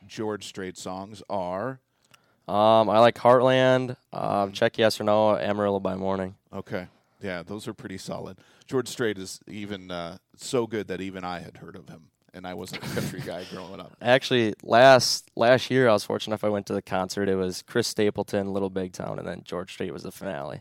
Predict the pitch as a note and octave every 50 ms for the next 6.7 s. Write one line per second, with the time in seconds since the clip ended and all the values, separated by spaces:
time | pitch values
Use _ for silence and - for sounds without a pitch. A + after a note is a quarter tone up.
0 | _ _ _ - G#2 G#2 A2 B2+ C#3 C3 G#2+ F#2 G#2 G2+ - - G2 F#2 F#2+ F#2
1 | F#2 F#2 _ - G2 G2 F#2+ F#2+ - - - F2 - - - G#2+ A2+ A#2+ B2+ A#2+
2 | G#2+ G#2 G#2+ G#2 F#2 - - F#2+ G2+ F#2 F#2 _ _ - A2+ A2+ B2+ C3 G#2+ F2+
3 | E2 - _ _ G#2+ A2+ A#2 B2 B2+ G#2 A2 G2 F#2 F2 G2 F2+ E2 E2+ F2 F2
4 | E2+ D#2+ _ _ _ _ - - - B2+ B2+ B2+ C3+ C#3 C#3 C3 A#2+ A2+ A2+ A2+
5 | A2 G#2+ G#2 G#2+ - - A2 G2+ G2 G2 F#2+ F#2 F#2 G2 _ - G#2+ G#2 G#2 _
6 | _ G#2 G2 F#2 - - G#2 F#2+ F#2+ F#2 F#2 F2+ F2+